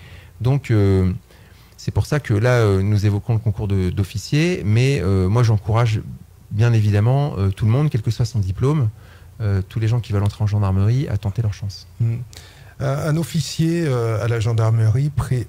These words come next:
Speaker 2: peut prétendre, euh, à quel, euh, salaire et à quelle responsabilité, surtout ?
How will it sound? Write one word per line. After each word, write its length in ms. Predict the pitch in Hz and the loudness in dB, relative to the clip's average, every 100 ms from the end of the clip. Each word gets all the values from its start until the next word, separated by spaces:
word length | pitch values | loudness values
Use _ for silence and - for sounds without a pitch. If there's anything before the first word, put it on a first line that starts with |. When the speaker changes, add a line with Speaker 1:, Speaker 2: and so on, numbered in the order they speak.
| - | -4
Speaker 2:
peut 120 | 123 | -2
prétendre, 720 | - 120 110 139 156 131 123 | 0 -2 0 -2 0 -2 -2
euh, 420 | 117 113 113 110 - | 0 0 0 -2 -2
à 100 | 120 | -6
quel, 360 | 113 143 131 120 | -2 -2 0 0
euh, 180 | 110 107 | 0 0
salaire 440 | - 117 127 147 | 0 0 0 0
et 80 | 117 | -2
à 60 | |
quelle 200 | - 165 | -2 0
responsabilité, 760 | 139 117 - - 110 113 113 104 | 0 -2 -2 0 0 0 -2 -4
surtout ? 360 | - 110 - | -6 -8 -6